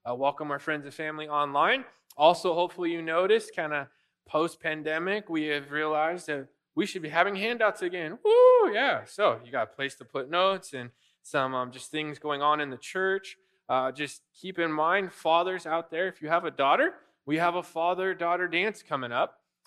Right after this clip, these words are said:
And just l-, let me put this kinda succinctly here, is that, men, here is an opportunity that if you don't teach your daughter how to dance, there is another man who's ready and willing, okay? So here's an opportunity for you to show her how to have fun,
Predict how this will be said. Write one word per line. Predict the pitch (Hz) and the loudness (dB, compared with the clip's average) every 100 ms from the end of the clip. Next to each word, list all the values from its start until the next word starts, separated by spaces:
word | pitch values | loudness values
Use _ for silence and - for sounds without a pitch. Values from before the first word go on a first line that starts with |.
| _ | _
And | 143 147 151 | -4 -2 -4
just | 156 | -10
l-, | 143 151 127 | -12 -12 -6
let | 156 | -4
me | 170 | -4
put | 170 180 170 | -4 -6 -4
this | 160 | -10
kinda | - 170 151 147 | -4 -2 -2 -6
succinctly | 139 - - 147 - 220 196 - 139 127 | -12 -18 -10 -10 -6 -4 -4 -6 -10 -8
here, | 135 147 160 | -4 -2 -2
is | 139 | -2
that, | 147 135 - _ _ - | 0 0 -2 _ _ -6
men, | 156 196 185 | 0 0 0
here | 156 175 220 | -2 4 6
is | 226 | 6
an | 202 | 2
opportunity | 196 185 170 - 156 135 120 123 _ _ | -2 0 -2 -6 -8 -8 -12 -16 _ _
that | 143 139 | 0 2
if | 143 143 | 2 -2
you | 143 170 | -8 0
don't | 208 196 - | 2 0 -6
teach | 185 190 - | -14 -14 -8
your | 165 | -8
daughter | 143 151 156 160 | -2 0 0 -2
how | 151 147 | -6 -6
to | 135 | -8
dance, | 127 131 120 - - _ _ _ - | -10 -12 -12 -18 -20 _ _ _ -4
there | 143 | -2
is | 151 | 0
another | 135 139 151 156 | -2 0 0 0
man | 151 139 147 139 | -4 -4 -4 -6
who's | 135 117 110 113 | -10 -14 -18 -6
ready | 135 139 131 | -4 -4 -6
and | 120 | -8
willing, | 117 110 98 98 _ _ | -10 -10 -14 -20 _ _
okay? | 147 208 - - - _ - _ | 6 6 2 -18 -20 _ -20 _
So | 143 | 0
here's | 156 180 175 | 4 4 4
an | 180 | 4
opportunity | 175 170 170 175 170 165 170 170 | 2 2 -6 -8 -8 -6 -6 -8
for | 165 147 | -8 -6
you | 147 | -2
to | 160 | -4
show | 147 160 147 | -2 0 0
her | 151 | 0
how | 135 139 | -2 -2
to | |
have | 131 127 113 | -2 -4 -4
fun, | - 175 220 | -2 4 4